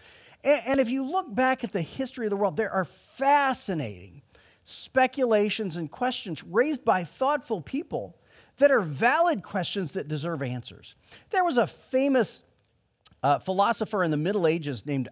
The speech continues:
Al-Ghazali, and he, he wondered about the fact that if you had this perfect God up in heaven and you believe that God had created a perfect book for you to read, hadn't you then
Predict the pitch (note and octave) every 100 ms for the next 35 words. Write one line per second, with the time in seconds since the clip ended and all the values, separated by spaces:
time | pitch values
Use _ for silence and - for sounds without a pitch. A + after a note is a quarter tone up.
0 | - F3+ E3+ C#3 D#3+ E3 C#3 - _ _
1 | _ _ - F#3+ G3 F#3+ F3+ - _ _
2 | _ - D#4 C#4+ - C#4+ D4+ A3+ A3+ D#4+
3 | D4+ G3 F3 F3+ F#3 F3 F#3 E3+ F#3+ A3
4 | D#4 C4 - - _ _ _ _ - -
5 | E4+ - C4+ - D#3 G#3 C#4 A#3 - E3+
6 | D3 G#3+ C3 C3 C3+ _ _ _ - G3
7 | A3+ G#3+ A#3 A#3+ G3 D3 G3+ G#3+ G3+ F3
8 | - A3 A3 G3 D#3+ D3 - - D4 -
9 | C#4 D#3+ - - C#3 D#3 D#4 - - -
10 | F3+ E3 D#3 C#3+ A#2 B2 G#2+ B2+ D#3 -
11 | _ _ - C4+ E4+ C4+ A3 B3 G#3 F#3
12 | G#3+ G#3+